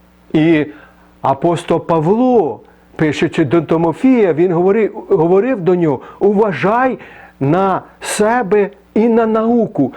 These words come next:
тримайся цього, бо, роблячи так,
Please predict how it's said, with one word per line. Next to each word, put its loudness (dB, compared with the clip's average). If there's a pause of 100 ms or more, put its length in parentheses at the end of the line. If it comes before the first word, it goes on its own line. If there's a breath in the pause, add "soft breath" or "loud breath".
(200 loud breath)
тримайся 2
цього, 0 (320 loud breath)
бо, 2
роблячи 0
так, -2